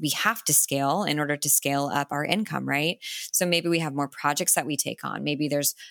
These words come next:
a higher level of work that we're doing that requires more responsibility and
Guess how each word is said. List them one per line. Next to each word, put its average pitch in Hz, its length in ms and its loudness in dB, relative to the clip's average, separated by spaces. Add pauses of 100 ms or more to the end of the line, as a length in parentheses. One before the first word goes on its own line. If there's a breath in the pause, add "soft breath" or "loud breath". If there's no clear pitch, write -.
(100)
a - 40 -4
higher 160 280 2
level 147 380 2
of 139 160 -2
work 151 260 0
that 160 140 0
we're 147 120 -2
doing 135 300 -2
that - 100 -6
requires 139 440 -2
more 143 160 -2
responsibility 139 1000 0
and 135 140 -6